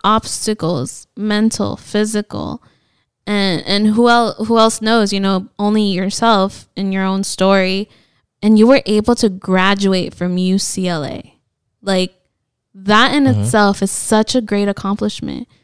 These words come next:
Speaker 1: Like,
Speaker 2: One hundred percent.
Speaker 1: we're proud of you. And, and for coming here today and vocalizing, like, your truths and,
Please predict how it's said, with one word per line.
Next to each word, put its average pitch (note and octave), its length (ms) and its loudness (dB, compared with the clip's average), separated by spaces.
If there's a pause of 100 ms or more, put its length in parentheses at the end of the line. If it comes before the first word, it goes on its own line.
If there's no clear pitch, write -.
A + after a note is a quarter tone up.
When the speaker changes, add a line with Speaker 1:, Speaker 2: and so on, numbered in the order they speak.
(1200)
Speaker 1:
Like, A3+ 160 0
Speaker 2:
One F2 120 0
hundred F2+ 160 -4
percent. G2+ 300 -8 (220)
Speaker 1:
we're A3+ 240 4
proud B3+ 280 2
of E4+ 120 2
you. D4 340 -4
And, B3 220 4
and B3+ 160 6
for B3 100 0
coming C#4 460 4
here B3+ 240 2
today A3+ 560 0
and G3+ 240 -4
vocalizing, G#3 800 0
like, F#3 200 -6
your F#3+ 140 -4
truths - 640 -4
and, G3+ 260 -2